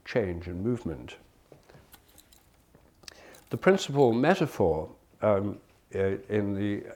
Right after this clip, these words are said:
in the Holy Trinity is speaking. Um, uh, the, the, I mean, all these things are metaphorical. Obviously, the ultimate mind is beyond our conception, but we can have metaphors which help us to think about it.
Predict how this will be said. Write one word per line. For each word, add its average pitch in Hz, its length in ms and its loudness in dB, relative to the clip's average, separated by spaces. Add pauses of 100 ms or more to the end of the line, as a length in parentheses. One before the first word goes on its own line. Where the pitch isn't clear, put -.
(100)
in 101 120 -4
the 101 80 -4
Holy 107 220 0
Trinity 110 400 -4
is 113 120 -6
speaking. 143 600 -4 (760)
Um, 113 440 2 (440)
uh, 113 120 0
the, 120 300 0 (240)
the, 113 180 -2 (140)
I 110 40 -4
mean, 107 200 -2
all 120 220 2
these 101 280 -2
things 101 280 -6
are 107 40 -8
metaphorical. 101 800 -4
Obviously, 104 480 -6
the 98 120 -4
ultimate 98 420 -6
mind 101 400 -6
is 104 120 -10
beyond 92 460 -6
our 87 140 -2
conception, - 720 -8
but 104 180 -8
we 107 140 -2
can 98 200 -8
have 104 240 -6
metaphors 104 680 -8 (420)
which - 200 -8
help 98 280 -4
us - 140 -10
to - 120 -16
think 110 260 -8
about - 340 -6
it. - 220 -18